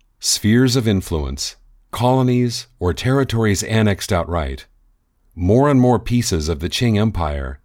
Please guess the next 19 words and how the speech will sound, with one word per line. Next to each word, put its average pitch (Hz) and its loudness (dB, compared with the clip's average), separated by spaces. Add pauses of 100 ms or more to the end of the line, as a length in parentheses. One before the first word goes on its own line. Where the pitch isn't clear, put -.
(100)
fell 117 0
under 80 -2
foreign 110 0
control. 82 -6 (1120)
And 107 2
though 101 4
half 135 0
a 113 2
dozen 95 0
countries 85 -4
played 92 -2
major 101 2
roles 90 2
in 67 -6 (200)
slicing 101 0
the 73 -4
melon, 71 -4 (680)
Britain 123 2
was, 71 -4